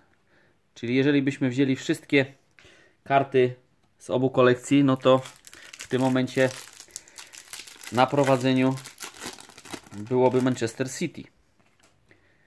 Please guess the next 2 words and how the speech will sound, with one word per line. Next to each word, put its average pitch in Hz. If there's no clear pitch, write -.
Paris 175
Saint-Germain, 147